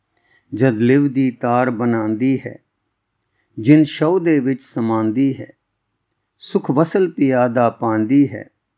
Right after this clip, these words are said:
ਤਦ ਘਰ ਬੈਠੇ ਹੀ ਪਾਈ ਦਾ, ਘਰ ਬੰਦੇ ਤੁਲ ਬਣਾਈ ਦਾ।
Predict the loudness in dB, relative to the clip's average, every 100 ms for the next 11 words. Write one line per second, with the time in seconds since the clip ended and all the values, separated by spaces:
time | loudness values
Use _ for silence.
0 | _ _ _ _ _ -4 -2 -2 -4 -2
1 | -2 0 0 0 -2 -2 0 -2 -4 -2
2 | 0 2 2 2 -4 -12 -18 _ _ _
3 | _ _ _ _ _ _ 2 2 2 2
4 | 2 4 2 2 0 0 0 -2 -2 -2
5 | 0 0 0 -2 -12